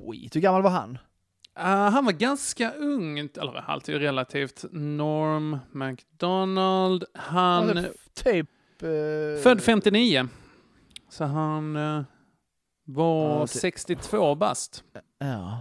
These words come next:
Speaker 1: ja, det är inte mycket, alltså.
Speaker 2: Han har haft
Speaker 1: Ja.
Speaker 2: cancer ganska länge och inte,
Speaker 1: Ja.
Speaker 2: inte sagt något om det för han, eh,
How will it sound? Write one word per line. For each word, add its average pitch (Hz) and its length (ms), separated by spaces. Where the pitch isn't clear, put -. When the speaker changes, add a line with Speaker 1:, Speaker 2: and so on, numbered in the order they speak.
Speaker 1:
ja, 139 160
det 156 80
är 147 60
inte 190 220
mycket, - 380
alltså. - 260
Speaker 2:
Han 160 160
har 170 240
haft 156 160
Speaker 1:
Ja. 131 40
Speaker 2:
cancer 135 360
ganska 143 260
länge 147 300
och - 280
inte, 156 260
Speaker 1:
Ja. 170 440
Speaker 2:
inte 185 220
sagt 180 240
något 143 160
om 165 160
det 123 180
för 135 240
han, 123 400
eh, 123 200